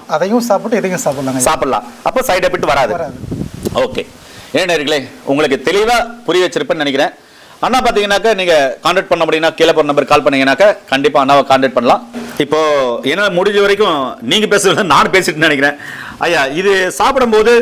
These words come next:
Speaker 2: பெண்ணுக்கு, ஆணுக்கு என்னென்ன ந-, பிரச்சனைகள் சரியாகும், பெண்ணுக்கு என்னென்ன பிரச்சனைகள் சரியாகும்?
Speaker 1: பெண்களுக்கு வந்து பாத்தீங்கன்னா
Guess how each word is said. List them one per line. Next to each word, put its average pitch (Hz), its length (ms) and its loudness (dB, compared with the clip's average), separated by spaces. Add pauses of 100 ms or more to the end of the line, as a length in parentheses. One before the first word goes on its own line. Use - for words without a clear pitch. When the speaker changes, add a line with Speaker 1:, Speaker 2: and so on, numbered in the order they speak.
(420)
Speaker 2:
பெண்ணுக்கு, 220 360 0
ஆணுக்கு 214 600 2
என்னென்ன 190 280 2
ந-, 170 340 2
பிரச்சனைகள் 175 460 2
சரியாகும், 151 420 2 (380)
பெண்ணுக்கு 196 280 -2
என்னென்ன 160 220 0
பிரச்சனைகள் 139 440 -6
சரியாகும்? 104 340 -4
Speaker 1:
பெண்களுக்கு 247 460 2
வந்து 226 160 -4
பாத்தீங்கன்னா 214 320 0